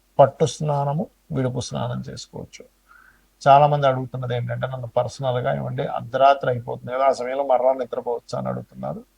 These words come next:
మీకు గ్రహణం అయిపోయిన తర్వాత హ్యాపీగా నిద్రించవచ్చు, ప్రాబ్లం ఏమి లేదు. గర్భవతులు మాత్రం ఆ సమయంలో పుట్టడం కానీ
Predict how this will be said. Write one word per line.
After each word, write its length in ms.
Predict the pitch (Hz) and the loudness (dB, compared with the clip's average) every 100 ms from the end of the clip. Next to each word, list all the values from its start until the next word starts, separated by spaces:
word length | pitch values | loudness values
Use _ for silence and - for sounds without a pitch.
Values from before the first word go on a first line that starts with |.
| _ _ _ 135 | _ _ _ -6
మీకు 220 | 135 127 | -4 -4
గ్రహణం 520 | 117 123 117 131 147 | 2 4 4 4 2
అయిపోయిన 420 | 139 127 123 120 | 2 -2 -2 -2
తర్వాత 300 | 113 123 127 | -2 -4 -2
హ్యాపీగా 480 | 127 117 113 120 117 | -2 -2 -2 -6 -6
నిద్రించవచ్చు, 880 | 127 113 120 117 - 127 - - 127 _ - | -6 -6 -8 -8 -8 -10 -12 -14 -14 _ -8
ప్రాబ్లం 300 | 117 113 120 | -6 -4 -6
ఏమి 160 | 120 | -8
లేదు. 260 | 120 120 - - _ _ _ _ _ _ 131 | -10 -12 -14 -20 _ _ _ _ _ _ 2
గర్భవతులు 520 | 135 139 160 151 135 | 4 6 4 2 -4
మాత్రం 340 | 127 127 123 180 | -8 -6 -4 -6
ఆ 220 | - 139 | 0 0
సమయంలో 680 | 123 131 127 131 135 123 - _ _ - | 0 -6 -6 -6 -2 -4 -6 _ _ -10
పుట్టడం 420 | 131 135 127 123 | -4 -2 -2 -2
కానీ 360 | 120 117 117 | -4 -4 -6